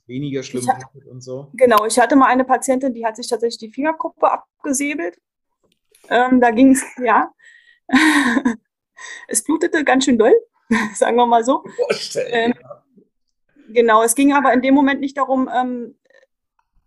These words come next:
Speaker 2: als erstes die Blutung zu stillen, sondern ich musste einen, äh, Pflasterwechsel vornehmen. Und auch da kommt es ja vor, wenn du praktisch, ähm, das Pflaster abmachst,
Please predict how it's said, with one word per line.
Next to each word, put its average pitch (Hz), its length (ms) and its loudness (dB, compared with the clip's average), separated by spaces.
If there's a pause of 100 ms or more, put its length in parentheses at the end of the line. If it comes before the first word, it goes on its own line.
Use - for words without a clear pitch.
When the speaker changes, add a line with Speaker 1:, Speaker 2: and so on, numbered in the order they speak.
(340)
Speaker 2:
als 214 200 -8
erstes - 540 -2
die 294 180 -8
Blutung 294 340 -10
zu 302 140 -16
stillen, 294 280 -8
sondern 240 280 -4
ich - 180 -12
musste 247 640 -2
einen, 220 460 -4
äh, 196 260 -10
Pflasterwechsel 208 720 -4
vornehmen. 220 460 -6 (420)
Und 220 180 -2
auch - 140 -2
da 240 420 0 (160)
kommt 254 200 -2
es - 60 -4
ja 262 100 2
vor, 247 240 2
wenn 233 160 -2
du 233 120 -6
praktisch, 226 420 -4
ähm, 208 560 -6
das 196 200 -14
Pflaster 226 320 -2
abmachst, - 540 -4